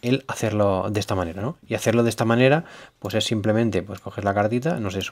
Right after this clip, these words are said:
yo creo que esto es algo que todos van a saber, pero bueno, por si acaso, pues la arrastras aquí y ya está, y la colocas en su sitio, más o menos, em, y ya está.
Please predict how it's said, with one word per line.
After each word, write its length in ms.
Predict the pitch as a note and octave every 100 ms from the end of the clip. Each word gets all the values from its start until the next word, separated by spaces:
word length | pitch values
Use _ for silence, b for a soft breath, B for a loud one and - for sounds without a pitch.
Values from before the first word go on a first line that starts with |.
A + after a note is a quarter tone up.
| -
yo 160 | A2
creo 160 | - B2
que 80 | C3+
esto 220 | G#2+ A#2+
es 160 | G#2 -
algo 180 | A2 G#2+
que 60 | G#2+
todos 240 | G#2+ G#2
van 140 | G#2 G#2
a 40 |
saber, 260 | G2 G2+ C3
pero 140 | F#2+
bueno, 160 | F#2+ F#2 B B B B
por 140 | - G#2
si 60 |
acaso, 360 | G2+ F#2+ A#2+ C#3+
pues 160 | - -
la 100 | G2+
arrastras 320 | F#2+ G2+ A2
aquí 340 | A2 A2+ D3 E3
y 120 | G2+
ya 80 | F2+
está, 180 | - F#2
y 20 |
la 120 | F2
colocas 280 | F#2+ F#2+ G2+
en 80 | G2
su 120 | -
sitio, 400 | A#2+ A#2 D3+ F3+
más 200 | A2 G#2
o 60 |
menos, 380 | G#2 B2 E3+ G3 - B B B B -
em, 540 | A2+ G#2+ G2 F#2+ F2+ -
y 140 | A2+ G2
ya 100 | F#2+
está. 260 | - F2+